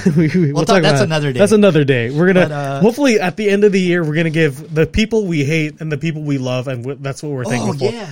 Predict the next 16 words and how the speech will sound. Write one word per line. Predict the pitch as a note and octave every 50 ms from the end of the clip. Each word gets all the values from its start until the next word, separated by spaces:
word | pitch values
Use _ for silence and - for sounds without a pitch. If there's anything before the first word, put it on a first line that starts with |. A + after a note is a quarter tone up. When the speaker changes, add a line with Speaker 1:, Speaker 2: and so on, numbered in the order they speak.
| C3+ C#3+
Speaker 1:
yeah, | - -
Speaker 2:
So | - E3+ E3 D3
Speaker 1:
yeah. | C#3+
Speaker 2:
we'll | D#3 F3
do | D#3 D#3+ G3+ G#3
that | F3+ F#3+ F#3 F3 D#3
down | E3+ E3+ E3+
the | E3 D#3+
line. | D3 C#3+ C#3 C#3+ D3 C#3+ C#3
But | C3 C3+ B2+ B2+ - _ _ _ _
before | - - - C#4+ D4
we | A#3 A#3 G3+
go | E3+ F3+ E3+
too | - - F#3+
much, | E3+ D#3 D3+ D3+ D3 - - -
like, | D#3 D3+ C#3+ C#3+